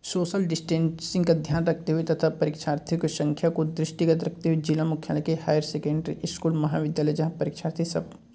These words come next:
सुगमतापूर्वक पहुंच सके ज-, एवं जहां पानी, बिजली, फर्नीचर की पर्याप्त व्यवस्था हो, वो परीक्षा केंद्र निर्धारित किया जाए। परी-, परी-,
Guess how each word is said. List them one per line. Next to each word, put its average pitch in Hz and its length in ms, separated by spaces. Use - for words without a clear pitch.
सुगमतापूर्वक 165 760
पहुंच 170 240
सके 147 320
ज-, - 200
एवं 151 200
जहां 160 280
पानी, 156 300
बिजली, 160 600
फर्नीचर 160 380
की 170 120
पर्याप्त 156 380
व्यवस्था 147 360
हो, 175 520
वो 170 60
परीक्षा 165 380
केंद्र 165 220
निर्धारित 160 400
किया 156 200
जाए। 143 140
परी-, 147 280
परी-, - 360